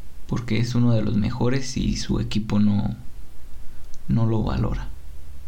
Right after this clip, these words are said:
Valoran más a Carlos Sainz, que tampoco no ha dado malos,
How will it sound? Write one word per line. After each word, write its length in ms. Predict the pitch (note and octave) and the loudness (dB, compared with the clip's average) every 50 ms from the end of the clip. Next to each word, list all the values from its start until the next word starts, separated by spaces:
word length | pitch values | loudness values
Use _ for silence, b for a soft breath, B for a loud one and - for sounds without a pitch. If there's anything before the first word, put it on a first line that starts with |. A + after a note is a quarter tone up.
| - - - - - | -2 -2 -2 -2 0
Valoran 420 | A#2+ A#2+ A#2+ A#2 A#2 A2+ A2 A2 | 2 2 4 4 4 4 4 4
más 280 | G#2+ - A#2+ A#2+ - B2 | 2 2 2 0 0 0
a 440 | - G1+ - - - - - - - - - - - - - - - - - | 0 0 0 0 -2 -4 -4 -4 -4 -4 -4 -4 -4 -4 -4 -4 -4 -4 -2
Carlos 340 | - G#2 G#2 G2 G2+ A#2+ - | 0 0 0 0 0 0 2
Sainz, 400 | - B2+ C3+ - - - - - - - - - - - B B B B B B B B B B B B B B - - - - - - | 2 2 2 2 0 -2 -4 -6 -6 -4 -4 -4 -4 -2 B B B B B B B B B B B B B B -2 -2 -2 -2 -2 -2
que 120 | - B2 | 0 0
tampoco 540 | - C3 B2 B2 B2 C#3+ C3+ - - D#3+ E3 | 2 2 2 2 2 2 0 0 0 0 2
no 140 | D#3+ E3 D#3+ | 2 2 2
ha 60 | D#3+ | 2
dado 300 | D#3+ D#3+ D#3 D#3 D3+ C#3+ | 4 4 2 2 2 2
malos, 560 | C#3 C3+ C3+ C3+ C3+ C3 B2+ B2 B2 B2 | 2 2 2 4 4 4 4 4 4 2